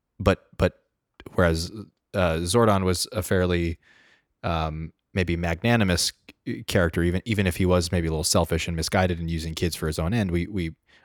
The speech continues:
assumed that he was a good guy and was, wanted the best for these kids and maybe didn't really have another choice, or this was the best way he thought, but that this government agency would really, really not have the best interest. This is very, very corporate driven. And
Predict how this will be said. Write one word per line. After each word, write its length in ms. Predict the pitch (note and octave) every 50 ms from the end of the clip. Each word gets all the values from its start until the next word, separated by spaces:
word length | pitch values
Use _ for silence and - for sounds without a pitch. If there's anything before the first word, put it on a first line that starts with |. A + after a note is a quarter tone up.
| _
assumed 400 | - G2 - - F3 D#3+ B2+ A2+
that 100 | G#2+ -
he 100 | G#2 G2+
was 180 | F#2 F2+ E2+ E2+
a 60 | F2+
good 220 | E2+ G2+ F#2 E2+ -
guy 220 | F#2 F#2 F#2 F2
and 120 | F2 E2+
was, 240 | E2+ E2 D#2 - - _ _ - -
wanted 260 | G#2+ G2+ F#2+ F2+ D#2+
the 80 | E2+ D#2
best 200 | F#2+ F#2+ - -
for 100 | - E2
these 160 | D#2+ D2+ -
kids 240 | - E2 D#2+ D#2 E2+
and 200 | D#2+ D#2 - - -
maybe 160 | G2+ E2+ E2
didn't 140 | E2+ D#2+ D#2
really 120 | D#2+ E2
have 100 | E2 D#2+
another 180 | D#2+ D#2 D#2 -
choice, 260 | - C#3 B2+ A2 -
or 40 | F2+
this 120 | F2 E2+
was 100 | E2+ D#2+
the 60 | F2+
best 180 | D#2 D#2 D2+ -
way 100 | D#2+ D#2
he 60 | D#2+
thought, 220 | - G2 F#2 - -
but 140 | D#2+ - - - - - - _ _ _ -
that 280 | F2 E2+ - _ _
this 160 | - B2+ - -
government 420 | - - G2+ G#2 G2 F#2 F2 G2+
agency 380 | B2 B2 G#2 F#2 E2+ - F2 E2
would 160 | D#2+ D#2+ - - _ G3+
really, 280 | A3+ A3+ G3+ F3 C#3+
really 240 | A#2 A2 G#2+ G2+ G2+
not 200 | F#2+ F2+ E2+ F2
have 160 | G2 F2 D#2+
the 80 | E2 E2+
best 220 | F2 E2+ - -
interest. 280 | G2 E2+ - - - - - _
This 160 | - B2+ -
is 80 | G#2+ E2+
very, 320 | E2 - E3 D#3+ C#3 A2 G2
very 220 | F#2+ F#2 E2 E2+
corporate 360 | - - A2+ F#2 - F#2 D2+
driven. 400 | D#2 F#2+ F2+ E2 E2 D#2 D#2 E2 - _ _ _ _ _ _ _ _ _ _ _ _ _ _ _
And 440 | - G2 F#2 F2 F2 E2+ E2+ E2 D#2